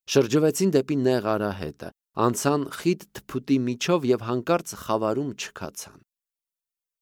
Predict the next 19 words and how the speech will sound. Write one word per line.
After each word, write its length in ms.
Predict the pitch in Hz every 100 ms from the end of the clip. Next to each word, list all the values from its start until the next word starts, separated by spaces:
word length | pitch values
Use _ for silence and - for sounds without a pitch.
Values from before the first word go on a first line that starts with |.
| _
Հեքը 320 | 95 98 - 127
քայլերն 580 | - 95 101 113 110
արագացրեց 640 | 98 101 101 110 - 180 156
և 180 | 127 -
տարածությունը 640 | 117 120 117 120 143 139
կրճատեց, 720 | - 127 - 143 143 202 202 _ _ -
որովհետև 440 | 151 156 156 170
նրանք 320 | 156 165 165 139
այլևս 340 | 151 156 143
իրեն 280 | 135 147 139
տեսնել 420 | 135 127 143 143 131
չէին 440 | - 113 98 104
կարող։ 440 | 98 60 55 50 _ _ _ _ _ _ _ _ _ -
Որոշ 280 | 98 107 107
ժամանակ 480 | 101 104 117 131 131
նա 120 | 113
համարյա 440 | 110 110 110 110 123
վազում 420 | 104 104 101 82
էր, 120 | 67